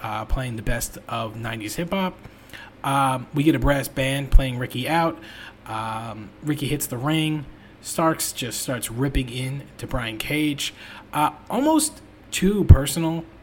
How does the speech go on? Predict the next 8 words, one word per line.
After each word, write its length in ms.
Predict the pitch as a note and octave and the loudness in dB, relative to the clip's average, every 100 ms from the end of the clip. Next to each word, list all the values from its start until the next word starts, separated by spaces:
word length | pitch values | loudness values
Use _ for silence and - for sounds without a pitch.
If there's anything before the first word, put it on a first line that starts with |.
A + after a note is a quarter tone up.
| - | -16
for 400 | - C#4 G3 - | -6 -2 -2 -4
a 160 | A#2+ A2+ | -6 -4
wrestling 400 | A#2 F3+ D#3+ C#3 | -2 -2 -4 -4
promo. 480 | E3 D3+ D3+ D#3+ D#3+ - - - - | -2 0 0 0 -4 -8 -14 -20 -12
Uh, 260 | A2 G#2 A2 - - - - | -8 -6 2 4 4 -2 2
Cage 280 | D#3+ D3+ | 4 4
runs 220 | D3 C3+ B2+ | 2 0 2
out, 320 | D3 D3+ | 2 2